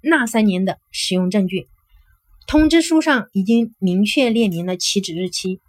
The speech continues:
它是二零一五年八月二十九日到二零一八年八月二十八日。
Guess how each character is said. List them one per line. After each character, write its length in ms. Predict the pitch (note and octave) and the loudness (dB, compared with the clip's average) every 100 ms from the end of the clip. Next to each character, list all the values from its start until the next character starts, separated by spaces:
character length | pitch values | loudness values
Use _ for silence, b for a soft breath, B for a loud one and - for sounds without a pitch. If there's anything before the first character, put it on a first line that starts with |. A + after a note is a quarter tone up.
| _ _ _ | _ _ _
它 160 | - G3+ | -2 0
是 200 | G3+ F#3+ | 0 -2
二 180 | B3 B3 | 2 2
零 240 | G#3+ G3+ G3+ | 4 2 2
一 140 | B3 | 0
五 180 | G#3 F3 | 0 0
年 280 | D#3+ E3 - - | -4 -4 -8 -2
八 240 | B3 B3+ | 0 2
月 140 | A#3 G3 | 0 0
二 160 | G#3 | -2
十 120 | G3+ | -2
九 200 | E3+ E3 | -6 -8
日 220 | E3+ E3 - | -6 -8 -2
到 200 | G3 F3 | 0 0
二 240 | E3 G#3 | 0 0
零 180 | F#3+ F#3 | 0 0
一 60 | G3+ | -2
八 180 | A3 G#3+ | 0 0
年 300 | F#3+ E3+ - | 0 -4 -6
八 180 | F#3 F3+ | -2 -2
月 120 | F#3 | -2
二 120 | G3 | -4
十 120 | E3+ | -6
八 200 | F3+ G3 | -2 0
日。 200 | G#3+ A3 | 0 -2